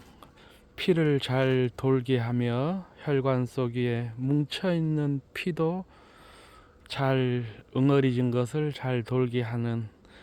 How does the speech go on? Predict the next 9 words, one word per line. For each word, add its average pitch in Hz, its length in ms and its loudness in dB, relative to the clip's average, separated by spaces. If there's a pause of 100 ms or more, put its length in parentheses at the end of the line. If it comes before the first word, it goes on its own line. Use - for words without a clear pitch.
(240)
그런 147 420 2
효과가 127 600 -2
있다네요. 113 800 -4 (1000)
그리고 117 640 -2 (240)
지-, - 140 -16 (100)
지혈 156 720 4
효과도 131 560 0
있다고 113 400 0
합니다. 110 840 -2